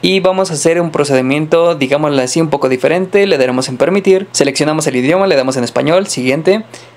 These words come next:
aceptar y continuar. Y aquí no vas a estar ingresando tu número, simplemente le vas a dar en los tres puntitos,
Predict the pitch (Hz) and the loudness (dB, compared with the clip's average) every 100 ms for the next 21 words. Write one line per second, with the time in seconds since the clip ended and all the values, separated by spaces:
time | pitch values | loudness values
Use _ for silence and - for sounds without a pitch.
0 | - - 135 - 139 131 139 170 185 180 | -8 -4 -2 0 -2 0 -2 0 2 0
1 | 190 - - - _ - - 180 202 202 | -2 -12 -20 -20 _ -16 -2 0 0 2
2 | 202 190 190 - 185 180 160 131 151 147 | 2 2 2 0 0 2 0 2 2 2
3 | 151 185 190 185 180 170 165 170 151 143 | 2 2 2 2 0 0 0 2 2 2
4 | 147 143 127 120 156 156 202 190 185 170 | 2 2 0 0 -2 0 0 2 2 0
5 | - | -4